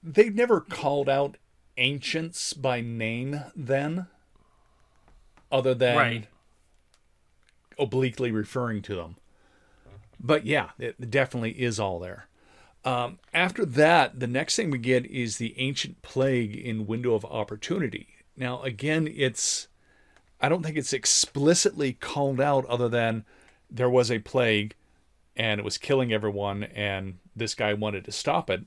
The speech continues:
Speaker 1: but he was using ancient tech that had
Speaker 2: So I
Speaker 1: previously been used
Speaker 2: think
Speaker 1: for that. I may have misstated that.
Speaker 2: if I recall correctly, um, that it was the ancients who were sick, um,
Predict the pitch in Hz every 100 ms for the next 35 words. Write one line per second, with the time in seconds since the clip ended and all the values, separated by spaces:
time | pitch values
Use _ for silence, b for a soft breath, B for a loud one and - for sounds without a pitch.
0 | - 120 101 123 127 113 120 113 117 -
1 | _ - 131 - 113 - - 160 - -
2 | _ _ _ _ _ _ _ _ _ _
3 | _ _ - 120 110 120 107 220 190 196
4 | 127 110 - 311 - - 90 87 - 135
5 | 135 120 110 - 123 - 131 104 87 82
6 | 87 196 226 185 - - 202 - 185 147
7 | - 143 131 107 _ 127 123 110 104 80
8 | _ _ 135 156 151 147 147 196 247 208
9 | 175 160 175 - 165 143 - 165 151 135
10 | 143 147 143 113 - - - 240 123 104
11 | - - _ b b b b b b b
12 | b - 156 151 143 139 123 120